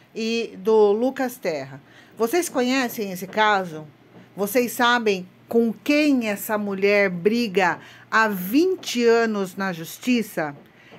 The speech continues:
Ela briga com membros da Igreja Universal. Aí vocês vão falar, "Ai, mas é uma, é um, são poderosos, são."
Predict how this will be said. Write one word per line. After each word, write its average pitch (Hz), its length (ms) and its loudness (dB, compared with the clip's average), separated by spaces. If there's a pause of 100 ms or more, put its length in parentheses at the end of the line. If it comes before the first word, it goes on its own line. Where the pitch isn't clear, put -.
Ela 196 340 2
briga 262 760 2 (100)
com 214 240 0
membros 240 800 -2
da 202 160 2
Igreja 196 840 0 (180)
Universal. 233 1500 0 (680)
Aí 233 180 2
vocês 277 280 0
vão 277 160 0
falar, 254 460 0
"Ai, 330 380 0
mas 285 260 -2
é 269 80 0
uma, 254 500 -4
é 226 180 -2
um, 233 240 -4 (200)
são 277 240 0
poderosos, 240 1080 2
são." 240 300 -2